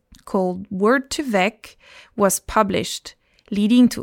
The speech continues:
a great boost in performance of algorithms in many kind of classical N L P tasks,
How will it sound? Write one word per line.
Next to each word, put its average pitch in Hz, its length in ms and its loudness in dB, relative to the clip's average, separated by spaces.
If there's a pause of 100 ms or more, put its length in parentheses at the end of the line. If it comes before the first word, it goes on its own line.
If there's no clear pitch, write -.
a 185 60 -2
great 202 680 0
boost 233 420 -2
in 190 120 0
performance 202 760 0
of 180 200 -4
algorithms 190 840 0
in 190 360 2
many 247 300 6
kind 196 300 0
of 185 160 -6
classical - 600 -4
N 196 180 0
L 185 140 -4
P - 180 -12
tasks, - 680 -4